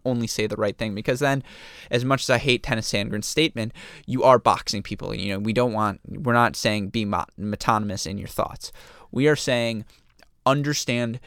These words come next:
you are in the public eye and there are repercussions, and there is a degree of responsibility as a professional tennis player that you have to understand, and you have to, you know,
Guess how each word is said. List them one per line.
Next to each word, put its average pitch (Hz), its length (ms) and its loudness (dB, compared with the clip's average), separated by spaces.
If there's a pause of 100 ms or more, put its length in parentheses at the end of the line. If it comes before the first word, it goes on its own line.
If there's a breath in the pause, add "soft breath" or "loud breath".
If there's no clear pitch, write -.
(100)
you 113 180 2
are 104 80 8
in 101 100 2
the 98 60 2
public 110 400 2
eye 95 280 -2
and 98 160 -8
there 101 100 2
are 90 60 -2
repercussions, 110 840 -6
and 107 140 -6
there 104 120 -2
is 107 100 -6
a 104 40 -4
degree 120 380 -4
of 127 100 -2
responsibility 110 840 -2
as 110 160 -4
a 110 40 -4
professional 107 520 -6
tennis 101 340 -6
player 107 360 -4 (240 loud breath)
that 104 100 -6
you 107 120 -6
have - 240 -2
to 98 100 0
understand, 104 680 -4
and 107 100 -10
you 107 80 -8
have 104 120 -10
to, 95 280 -4 (100)
you - 100 -14
know, - 200 -14